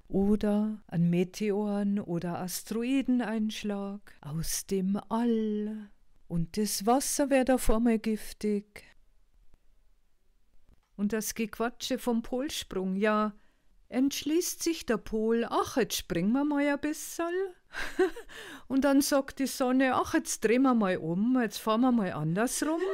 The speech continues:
<laughs> Ist doch Schwachsinn.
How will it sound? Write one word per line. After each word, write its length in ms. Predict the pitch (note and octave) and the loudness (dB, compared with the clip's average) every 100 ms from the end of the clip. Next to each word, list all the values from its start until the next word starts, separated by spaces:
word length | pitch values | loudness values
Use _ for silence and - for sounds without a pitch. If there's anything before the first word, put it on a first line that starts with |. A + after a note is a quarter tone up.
| E4 A4+ | -4 -4
<laughs> 1700 | F#4 - G4 - - C#4+ - A#3 - - - - - - B4+ B4 _ | -4 2 0 0 -6 -8 -6 -10 -10 -10 -10 -10 -16 -16 -16 -18 _
Ist 180 | - - | -18 -10
doch 120 | D4 | -8
Schwachsinn. 920 | - D#4 G4 A4+ - C#4 A3+ F#3 F3 | -4 0 0 0 -6 0 0 0 -6